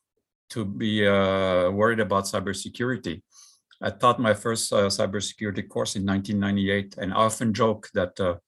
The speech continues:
when I was screaming security, nobody heard me because nobody cared. And now I'm screaming security and nobody hears me because too many people are screaming. So anyway, uh, so it, the shift became, uh,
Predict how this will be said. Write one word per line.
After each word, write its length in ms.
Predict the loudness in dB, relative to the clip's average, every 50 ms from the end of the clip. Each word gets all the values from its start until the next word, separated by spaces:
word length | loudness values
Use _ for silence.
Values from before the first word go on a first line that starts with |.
| _ _ _ -20 -20 -20 -20 _ _ _ _ _
when 220 | -4 -2 0 2 2
I 80 | 4
was 260 | 6 6 6 6 4 2
screaming 560 | -2 -2 -2 -2 0 0 0 2 0 0 0
security, 580 | -2 -4 -6 -4 -2 -2 0 0 0 0 0
nobody 420 | 2 2 2 4 4 4 2 2 0
heard 240 | 2 2 2 2 2
me 140 | 0 -2
because 300 | -2 -4 -2 -2 0 0
nobody 320 | 0 0 0 0 0 -2 -2
cared. 460 | -6 -6 -4 -2 0 0 0 -2 -6 _ _ _ _ _ _ _ _ _ _ _ _ _ _ _ _ _ _ _
And 160 | -6 -2 0
now 400 | 2 4 6 8 8 6 6 4 2
I'm 140 | 0 0 -2
screaming 500 | -4 -6 -2 -2 0 0 0 0 0 -2
security 600 | -2 -4 -6 -4 -2 0 0 0 0 0 0 0
and 100 | 2 2
nobody 240 | 2 2 2 2
hears 300 | 2 2 0 -2 -2 -2
me 80 | -2 -2
because 400 | -2 -4 -8 -10 -8 -8 -8 -8
too 120 | -6 -4
many 220 | -2 -2 0 -2 -2
people 300 | -4 -6 -6 -2 0 0
are 80 | 0 0
screaming. 540 | -2 -2 -2 0 0 0 0 -2 -4 -8 -14 _ -20 -20 -20 -20 -20 -20 -20 -20 _ _ _ _ _ _ _ _ _ _ _ _ _ _ _ _ _
So 460 | -10 -4 0 4 6 6 6 6 4 2
anyway, 460 | 2 0 0 4 4 4 4 4 0 -8 _ _ _ _ _ _ -20 -18 -10 -6
uh, 460 | -4 -2 0 0 0 0 0 -2 -4 -8 -14 -18 _ _
so 240 | -8 -6 -2 0 2
it, 220 | 2 2 2 0 -6 -12 _ -8
the 140 | -2 -2 -2
shift 360 | 0 0 0 -2 -2 -2 -2
became, 520 | -2 -2 -2 0 0 2 2 2 2 2 0
uh, 80 | -2